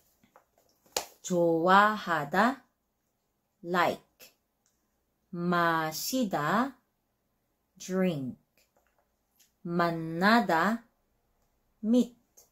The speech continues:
먹다, eat. 배우다, learn. 사다,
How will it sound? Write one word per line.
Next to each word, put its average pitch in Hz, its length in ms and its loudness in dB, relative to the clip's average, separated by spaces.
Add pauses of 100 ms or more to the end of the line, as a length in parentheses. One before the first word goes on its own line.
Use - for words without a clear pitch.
(880)
먹다, 202 880 0 (840)
eat. 226 220 -6 (1400)
배우다, 185 1120 0 (760)
learn. 160 760 0 (720)
사다, 247 760 2